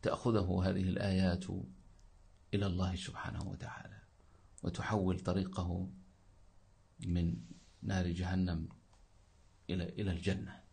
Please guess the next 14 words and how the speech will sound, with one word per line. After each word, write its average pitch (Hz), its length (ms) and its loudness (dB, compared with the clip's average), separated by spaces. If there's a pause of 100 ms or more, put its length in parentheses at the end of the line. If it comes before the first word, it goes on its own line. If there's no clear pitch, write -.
(1200)
كما 101 240 6
يحكى 95 300 2
عن 87 200 0
الفضيل 87 640 -4
بن - 100 -4
عياض 85 360 -2 (720)
رحمه 95 440 -4
الله. 104 340 -4 (960)
عجيب 85 380 -4
هذا - 180 -6
ال-، - 400 -12 (440)
هذا 90 200 0
الرجل 90 500 2 (640)
العلم 90 800 2